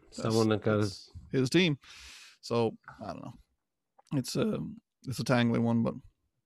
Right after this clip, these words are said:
Speaker 1: so yeah, there's a lot to, there's a lot to un-, unravel and a lot of what ifs surrounding, uh, Leafs Nation heading into the summer,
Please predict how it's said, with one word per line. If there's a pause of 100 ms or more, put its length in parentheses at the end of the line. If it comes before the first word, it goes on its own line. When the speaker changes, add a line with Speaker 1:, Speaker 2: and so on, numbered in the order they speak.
(480)
Speaker 1:
so
yeah,
there's
a
lot
to,
there's
a
lot
to
un-,
unravel
and
a
lot
of
what
ifs
surrounding, (440)
uh,
Leafs
Nation
heading
into (160)
the
summer,